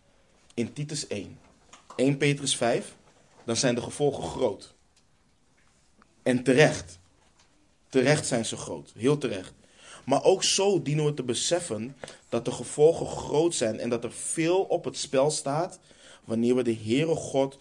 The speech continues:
ongehoorzaam zijn op het gebied van de thema's die we behandelen in deze serie. En dit brengt nog iets belangrijks met zich mee.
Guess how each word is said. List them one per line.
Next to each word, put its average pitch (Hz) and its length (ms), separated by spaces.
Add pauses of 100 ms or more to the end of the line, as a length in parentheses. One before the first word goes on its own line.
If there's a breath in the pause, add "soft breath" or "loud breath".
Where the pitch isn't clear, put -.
(440 soft breath)
ongehoorzaam 147 960
zijn 120 360
op 110 160
het 110 120
gebied 117 640 (340 soft breath)
van 117 220
de 107 220
thema's 123 640 (240)
die 113 160
we 110 80
behandelen 107 800 (360)
in 107 160
deze 101 280
serie. 117 460 (2500 soft breath)
En 117 160
dit 139 200
brengt 139 260
nog 120 140
iets 123 180
belangrijks 117 440
met 104 140
zich 107 120
mee. 92 240